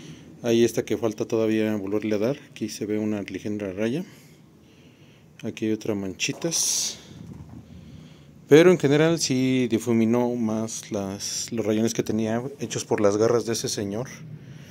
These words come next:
Eh, entonces, miren, por ejemplo, aquí tenemos otro. Falta probar con estos, por ejemplo, con estos que estemos aquí con un polish rojo, a ver cómo nos va. O volverle a aplicar y volver a darle una pasada con el polish blanco,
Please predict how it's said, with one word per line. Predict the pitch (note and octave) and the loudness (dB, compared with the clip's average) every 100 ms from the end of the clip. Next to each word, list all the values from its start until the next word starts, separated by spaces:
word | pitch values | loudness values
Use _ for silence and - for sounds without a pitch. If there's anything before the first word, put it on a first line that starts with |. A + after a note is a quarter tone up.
| - - - - | -20 -20 -20 -6
Eh, | A#2+ A2+ A2+ A2 A2 | -2 0 0 0 -2
entonces, | A2 A#2 C3 C3+ - - - | -4 -4 -4 -4 -6 -8 -10
miren, | G#2+ G#2 | -8 -8
por | G2+ | -8
ejemplo, | - G#2+ A#2 | -8 -6 -6
aquí | - | -4
tenemos | A2+ A2+ G#2 | -4 -2 -4
otro. | C3+ - G3 - - - - - - - - - - | -6 -6 -10 -12 -20 -20 -20 -20 -20 -20 -20 -10 0
Falta | C#3+ D#3 | 4 4
probar | C#3+ B2 C3+ D3 | 4 8 8 6
con | B2+ B2 | 2 0
estos, | C3 D#3 - | -2 -4 -4
por | B2+ | -6
ejemplo, | A2 A#2+ A#2+ | -6 -6 -6
con | A2 | -4
estos | A#2 C#3+ | -6 -6
que | - G#2 | -10 -10
estemos | F#2+ - A#2+ B2+ | -8 -6 -6 -6
aquí | A#2+ C3+ | -8 -8
con | B2+ A#2 | -6 -6
un | A#2+ A2+ | -4 -4
polish | A#2+ A#2 A2+ - - | 0 2 2 0 0
rojo, | B2 - G#3+ - C3 | 0 0 -4 -4 -10
a | |
ver | G#2+ | -10
cómo | - A#2 | -8 -4
nos | A2 G2+ | -4 -2
va. | C#3+ - - - - - - - - - - | -4 -4 -18 -20 -20 -20 -20 -20 -20 -8 8
O | D#3 | 8
volverle | E3 C#3+ D3 C#3+ | 10 8 8 6
a | |
aplicar | C#3 C3+ - D3+ D3+ | 2 2 6 6 6
y | |
volver | C3 A2 A#2 | 2 2 4
a | A#2 | 4
darle | A2 A#2 | 4 0
una | A#2 A2+ | 0 0
pasada | B2+ - A#2+ A2+ | 0 2 0 0
con | - G2 F#2 - - - | -4 -6 -6 -14 -20 -16
el | A#2 G#2 | -10 -6
polish | A#2 A2+ A2 | -2 0 0
blanco, | A2+ C#3 C#3+ | 0 0 -2